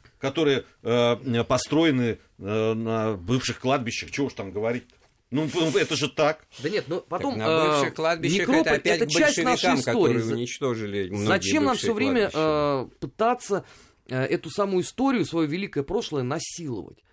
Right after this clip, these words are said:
Speaker 2: Её, наоборот, надо сохранять и оберегать. У нас и так слишком много потеряно за последние сто лет. Я всем желающим советую вот обратить внимание на тот, э, печальный факт, что у нас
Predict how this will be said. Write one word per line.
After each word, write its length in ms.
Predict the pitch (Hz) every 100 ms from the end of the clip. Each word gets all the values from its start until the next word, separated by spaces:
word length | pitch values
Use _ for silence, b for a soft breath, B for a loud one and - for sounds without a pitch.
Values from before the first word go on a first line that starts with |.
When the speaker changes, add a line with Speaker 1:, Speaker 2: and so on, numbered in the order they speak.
| _
Speaker 2:
Её, 100 | 135
наоборот, 420 | 170 196 254 302
надо 160 | 226 190
сохранять 540 | - 170 170 190 262 190
и 40 |
оберегать. 460 | 165 175 196 185 113
У 40 |
нас 180 | 180 202
и 40 |
так 220 | - 262
слишком 380 | - 208 202 175
много 340 | 175 214 180 160
потеряно 720 | - 156 - 285 277 123 76 B B B B
за 260 | 110 117 226
последние 480 | 208 160 196 190 165
сто 200 | - 185
лет. 240 | 185 - - B B B
Я 280 | - 170 214
всем 240 | 208 247 208
желающим 440 | 226 311 294 202
советую 440 | 151 185 226 196 175
вот 220 | 165 -
обратить 380 | 143 196 208 202
внимание 360 | 175 202 147
на 140 | 139 151
тот, 220 | 175 -
э, 460 | 147 131 131 123 117
печальный 600 | - 147 - 208 131 113
факт, 300 | 113 240 269 -
что 400 | - 151 143 -
у 100 | 139
нас 400 | 147 185 226 -